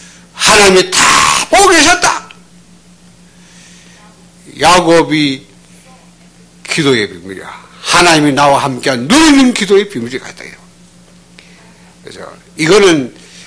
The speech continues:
함께했다는 이론을 말하는 게 아니고 야곱이 하나님이 함께한 누림을 기도,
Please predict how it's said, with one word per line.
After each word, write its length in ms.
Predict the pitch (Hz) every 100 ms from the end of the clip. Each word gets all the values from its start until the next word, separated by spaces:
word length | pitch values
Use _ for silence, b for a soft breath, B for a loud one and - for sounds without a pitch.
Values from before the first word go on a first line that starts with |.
| B B B
함께했다는 800 | - 233 233 190 175 165 156 147
이론을 340 | 190 208 202
말하는 280 | 151 135 156
게 100 | 123
아니고 460 | 113 135 117 - - B B B B
야곱이 520 | 120 117 131 233 226 208
하나님이 380 | 147 233 220 196
함께한 480 | 214 226 208 180 220
누림을 680 | 349 370 330 311 370 381
기도, 300 | - 208 139